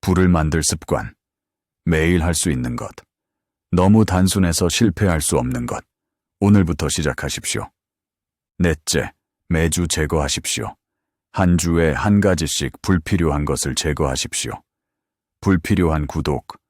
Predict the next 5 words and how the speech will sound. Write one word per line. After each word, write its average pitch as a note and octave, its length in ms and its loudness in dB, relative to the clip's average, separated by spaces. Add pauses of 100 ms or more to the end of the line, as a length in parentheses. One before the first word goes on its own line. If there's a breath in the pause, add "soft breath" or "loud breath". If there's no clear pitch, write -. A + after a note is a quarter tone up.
(160)
불필요한 D2+ 680 0
모임, E2+ 440 2 (420)
불필요한 D2 680 -2
목표. - 480 -8 (840)
제거할수록 D#2+ 880 -2